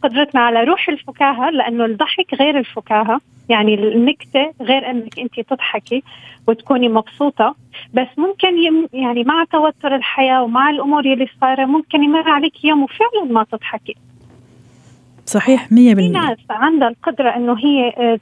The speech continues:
Speaker 1: تكون عندها روح مرحة وتصنع الضحك مثل ما أنتي، فبتدور خلال النهار على أشياء تسعدها، أشياء تضحكها.
Speaker 2: أها.
Speaker 1: حتى مثل ما بيقولوا الكوميديا السوداء، يعني في ناس عندها هاي القدرة، وكتير أبحاث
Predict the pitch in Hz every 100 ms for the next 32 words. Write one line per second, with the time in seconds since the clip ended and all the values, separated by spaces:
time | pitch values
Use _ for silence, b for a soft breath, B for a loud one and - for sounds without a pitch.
0 | _ 277 240 233 220 214 262 - - 240
1 | 240 - 254 254 - 277 277 220 226 -
2 | - 254 - 247 220 254 - 294 - 220
3 | 208 196 285 285 240 214 _ _ - 240
4 | 247 262 262 233 254 240 208 220 226 226
5 | - 277 - - - 214 226 226 233 B
6 | B 240 - 277 - 254 - - 240 240
7 | 226 B B 175 277 175 175 175 170 -
8 | - 320 320 302 302 277 233 254 240 233
9 | 277 277 247 262 - 247 247 240 247 247
10 | 269 294 277 262 254 320 285 240 220 226
11 | - 247 190 220 254 277 - 392 349 311
12 | - - 311